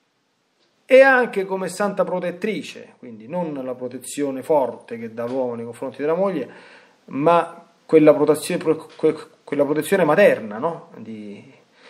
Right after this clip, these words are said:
di braccia accoglienti, ecco, di un, di un amore sicuro che tu ti puoi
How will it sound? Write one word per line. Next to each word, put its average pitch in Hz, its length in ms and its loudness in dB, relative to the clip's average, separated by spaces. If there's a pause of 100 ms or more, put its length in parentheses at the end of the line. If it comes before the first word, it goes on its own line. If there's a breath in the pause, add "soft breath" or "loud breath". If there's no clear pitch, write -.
(160 soft breath)
di 131 120 -8
braccia 175 380 4
accoglienti, 156 920 0
ecco, 95 360 -20
di 110 120 -16
un, 117 300 -12
di 120 100 -14
un 135 120 -4
amore 143 280 0
sicuro 135 720 -6
che - 160 -20
tu - 180 -12
ti 110 120 -10
puoi 107 500 -6